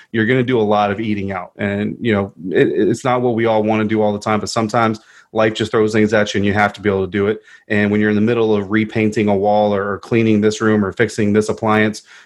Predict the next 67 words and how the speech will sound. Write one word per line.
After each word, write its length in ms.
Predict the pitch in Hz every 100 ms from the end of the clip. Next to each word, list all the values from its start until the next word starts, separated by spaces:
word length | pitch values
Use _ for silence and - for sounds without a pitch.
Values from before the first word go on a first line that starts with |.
| -
you 100 | 107
don't 160 | 123
wanna 160 | 139 127
always 320 | 117 113 104
stop 320 | - 107 104
to 80 | -
go 200 | 98 104
out 180 | 104 101
and 100 | 95
get 160 | 104 98
dinner, 360 | 101 101 101 _ _
or 60 | 113
you 80 | 110
don't 120 | 131
always 260 | 131 120 107
wanna 160 | 107
stop 320 | - 107 104
and 100 | 98
try 160 | - 104
to 80 | 95
find 340 | - 104 104
that 220 | 98 101 - _ -
elusive 500 | 107 107 110 117 98
one 300 | 104 107 104
pot 260 | 113 104
or 80 | 101
pan 260 | - 107 104
that 80 | 98
you 100 | 104
left 160 | 101
behind 320 | 110 107 101
to 80 | 92
cook 240 | - 113 107
up 100 | 98
a 60 |
quick 240 | - 107 113
dinner 200 | 104 104
for 140 | 202
you 340 | 190 196 101 - - -
and 100 | 104
your 100 | 98
family. 460 | 95 101 98 98 95 _ _ _ _ _ -
Well, 120 | 110
there's 160 | 120 113
an 80 |
app 240 | - 110 -
for 160 | 131
that. 340 | 123 135 - - _
Just 180 | - 104
like 140 | 113
everybody 320 | 110 107 110 107
has 160 | 104
a 40 | 98
guy 280 | 104 104
for 100 | 110
that, 140 | 123 113
there's 160 | 113
an 40 | 110
app 200 | 104 104
for 100 | 107
that. 140 | 104
And 100 | 104
that 160 | 104 -
app, 280 | 104 107 107
of 100 | -
course, 280 | 107 101
is 280 | - 107 101